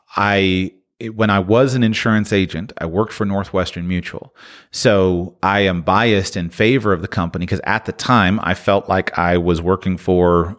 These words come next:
uh, one of the finest companies that had really good, strong products. And I really understood their product set and I really understood their value proposition. And I could happily, if I went broke, I could happily go back and work there again. But there are a few things that you need to identify.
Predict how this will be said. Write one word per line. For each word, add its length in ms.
uh, 300
one 140
of 60
the 60
finest 400
companies 540
that 120
had 560
really 300
good, 280
strong 340
products. 600
And 640
I 140
really 400
understood 540
their 80
product 400
set 280
and 80
I 60
really 240
understood 360
their 100
value 260
proposition. 680
And 100
I 80
could 200
happily, 400
if 120
I 80
went 220
broke, 260
I 80
could 120
happily 360
go 160
back 300
and 120
work 220
there 140
again. 340
But 100
there 120
are 60
a 40
few 220
things 320
that 120
you 80
need 220
to 160
identify. 640